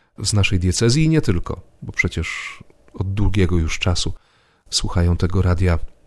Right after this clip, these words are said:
w internecie ludzie spoza obrębu naszej diecezji.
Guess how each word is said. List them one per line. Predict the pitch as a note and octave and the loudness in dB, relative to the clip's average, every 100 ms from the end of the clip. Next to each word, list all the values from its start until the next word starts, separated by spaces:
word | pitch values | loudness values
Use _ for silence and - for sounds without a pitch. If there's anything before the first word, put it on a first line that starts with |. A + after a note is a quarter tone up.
| _ _ - | _ _ -12
w | E2+ - | -10 -2
internecie | D#3+ A2 G2 A2+ - D#2+ - - _ _ _ _ _ _ | 0 2 2 2 2 0 -4 -14 _ _ _ _ _ _
ludzie | - D#2+ F2+ F2+ F#2 F2+ | -10 -4 0 0 2 0
spoza | - F2 F2 F2 D2+ - _ _ _ _ - | 0 0 2 0 -2 -6 _ _ _ _ -4
obrębu | F#2+ G#2 G2 F#2+ F2+ E2 - _ _ | -2 0 2 2 0 -2 -10 _ _
naszej | F2 E2 - E2+ | -4 -2 -2 -2
diecezji. | E2 - E2 - | -2 -4 -8 -14